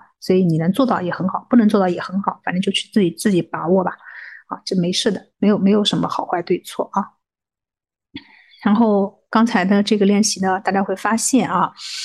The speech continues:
呃，可能你短时间就五，五个呼吸数数还是做得到的嘛，对吧？应该基本上不是很难。那我们就定个小目标，数十个好了，<laughs> 就是你专心数十个就 OK 了。啊，我们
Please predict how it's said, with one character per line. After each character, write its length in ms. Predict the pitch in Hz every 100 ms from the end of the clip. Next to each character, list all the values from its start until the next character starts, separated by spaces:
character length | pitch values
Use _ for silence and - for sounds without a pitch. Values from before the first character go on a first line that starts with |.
| - -
呃， 420 | 185 185 185 180 180 - - - _
可 140 | - 202
能 160 | 247
你 320 | 247 170 - _ _ _ _ _ _ _ _ _ _ _ _ _ -
短 180 | 180
时 160 | 165 196
间 200 | 220 226
就 100 | 233
五， 320 | - 180 170
五 100 | 185
个 80 | 208
呼 160 | 247 247
吸 160 | 247
数 160 | 240 190
数 160 | 180
还 200 | 147 -
是 40 | 185
做 140 | 185
得 60 | 165
到 120 | 160
的 80 | -
嘛， 40 | - -
对 100 | 170
吧？ 80 | -
应 40 | 185
该 120 | 185
基 120 | 185
本 80 | 156
上 80 | -
不 80 | 180
是 60 |
很 120 | 196 -
难。 100 | - _ _
那 100 | 240
我 180 | 214 156
们 140 | 160 190
就 140 | 185 _ -
定 100 | 208
个 80 |
小 140 | 196 170
目 80 | 185
标， 200 | 190 214
数 180 | - 165
十 240 | - -
个 160 | 175 185
好 140 | -
了， 60 | - - - - -
<laughs> 360 | - - -
就 140 | - 247
是 80 | 214
你 100 | -
专 200 | 214 220
心 120 | 214
数 160 | 208 175
十 220 | - 160
个 100 | 180
就 140 | 180
OK 240 | 185 - -
了。 80 | - - - - - -
啊， 120 | 175 - - - -
我 80 | 175
们 500 | 185 202 214 214 202